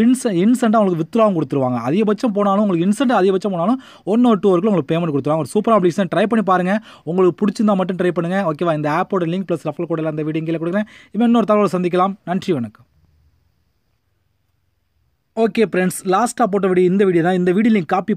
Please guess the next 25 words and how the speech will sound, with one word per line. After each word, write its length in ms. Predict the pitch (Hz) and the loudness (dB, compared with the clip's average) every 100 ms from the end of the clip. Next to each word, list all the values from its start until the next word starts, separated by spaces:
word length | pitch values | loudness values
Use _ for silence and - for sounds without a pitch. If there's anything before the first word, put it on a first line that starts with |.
| 170 | -2
பண்ணி 160 | 175 190 | -2 -2
கமெண்ட் 280 | 180 208 226 | -2 0 0
புக் 100 | 175 185 | 0 0
வெப்சைட்டில் 320 | 170 - 160 | 0 -2 -4
கொடுத்து 240 | 147 - 190 135 | -2 -4 -4 -2
யார் 240 | 147 196 185 | 0 0 0
வேணும்னு 220 | 165 180 | -2 -2
செலக்ட் 220 | 160 156 | -4 -4
பண்ணலாம். 240 | 147 147 170 | -2 -2 -2
இப்போ 120 | 139 | -2
வந்து 140 | 156 170 | -2 -2
இந்த 80 | 151 | -2
வீடியோ 140 | 160 | -2
லிங்க் 120 | 151 147 | -2 -4
காப்பி 180 | 147 143 | -6 -6
பண்ணிக்கலாம். 460 | 143 131 143 208 208 _ _ _ _ - | -6 -4 -2 -2 -6 _ _ _ _ -2
காப்பி 160 | 190 208 | 0 0
பண்ணியாச்சு, 260 | 180 180 185 | 0 -2 0
டேரெக்டாக 240 | 180 190 175 | 0 0 0
கமெண்ட் 220 | 196 208 | 0 0
புக் 120 | 175 160 | 0 0
வெப்சைட் 220 | - 175 | 0 0
கூட 80 | 165 | 0
என்ட்ரி 180 | 151 160 156 | 0 0 2
ஆகும். 300 | 139 160 208 | 2 0 0